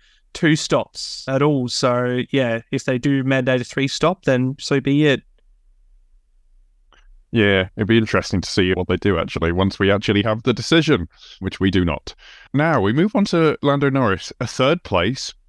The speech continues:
Speaker 2: really good work from him. One thing I wanna say is that I, just preparing for this, watched the post-race interview with him. Very dejected,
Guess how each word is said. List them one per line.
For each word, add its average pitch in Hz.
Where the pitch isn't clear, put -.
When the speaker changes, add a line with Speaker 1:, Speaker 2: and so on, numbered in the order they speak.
Speaker 2:
really 117
good 131
work 101
from 87
him. 107
One 196
thing 320
I 196
wanna 160
say 87
is 85
that -
I, 123
just -
preparing 107
for -
this, 82
watched 127
the 139
post-race 127
interview 113
with 85
him. 80
Very 165
dejected, 110